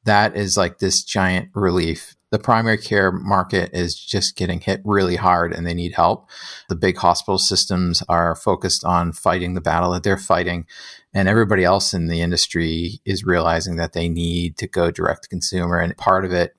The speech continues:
should have happened a long time ago, but now it's really big players that realize that their entire existence depends on it. And that's what we've been focusing on. So we're in this great place where we can scale really quickly.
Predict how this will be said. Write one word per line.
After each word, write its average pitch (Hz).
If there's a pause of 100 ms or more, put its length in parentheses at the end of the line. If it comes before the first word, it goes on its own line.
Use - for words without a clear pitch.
(120)
should -
have 101
happened 95
a 90
long 90
time 95
ago, 147
but 101
now 92
it's - (200)
really 107
big 90
players 87
that -
realize 87
that -
their 85
entire 85 (260)
existence 92
depends 85
on 85
it. - (640)
And 95
that's 92
what 104
we've 92
been 85
focusing 85
on. -
So 95
we're 107
in 101
this 92
great 85
place 85
where 98
we 95
can 92
scale 85
really 101
quickly. -